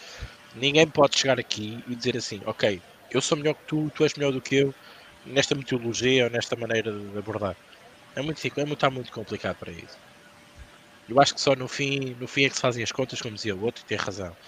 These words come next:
Mas eu acho que tanto tu, com a, a análise qualitativa, ou eu, ou alguém como eu, a fazer modelização, bem, vai ter umas grandes dores de cabeça até o final da época.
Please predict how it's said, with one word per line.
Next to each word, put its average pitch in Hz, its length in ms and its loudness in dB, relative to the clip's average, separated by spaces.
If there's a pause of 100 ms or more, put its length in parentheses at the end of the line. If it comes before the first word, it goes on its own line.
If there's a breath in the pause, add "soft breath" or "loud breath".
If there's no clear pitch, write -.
(340 soft breath)
Mas 104 120 -8
eu 131 60 2
acho 135 160 2
que - 100 -10
tanto 151 300 0 (120)
tu, 120 380 -2 (920)
com 113 380 0
a, 104 320 0 (520 soft breath)
a 110 40 0
análise 117 340 4
qualitativa, 107 680 -4
ou 127 200 6
eu, 147 180 10
ou 120 80 0
alguém 127 240 2
como 117 280 -4
eu, 101 260 0
a 104 40 -8
fazer 113 300 0
modelização, 110 720 -4 (1200)
bem, 92 360 2
vai 87 160 0
ter 98 120 -4
umas 92 160 -6
grandes 87 260 -10
dores 90 140 -8
de - 60 -14
cabeça 87 320 -6
até 87 120 -12
o 82 40 -14
final 82 220 -10
da 78 80 -14
época. 73 200 -18